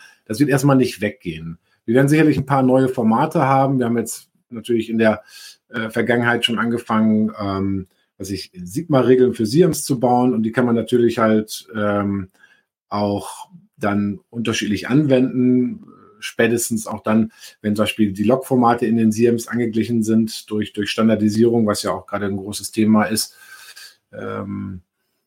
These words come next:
wir werden sicherlich dann auch die, die, äh, Playbooks, die jetzt auf der etwas übergeordneten Ebene für, für Security Orchestration, ähm,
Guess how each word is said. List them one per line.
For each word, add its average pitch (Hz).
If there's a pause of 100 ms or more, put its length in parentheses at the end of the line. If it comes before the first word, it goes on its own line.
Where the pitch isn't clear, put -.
(260)
wir 123
werden 127
sicherlich 131
dann 120
auch 113
die, 110 (120)
die, 101
äh, 92
Playbooks, 165
die 123
jetzt 110
auf 110
der 107
etwas 104
übergeordneten 135
Ebene 123
für, 107
für 95
Security 110
Orchestration, 110 (920)
ähm, 104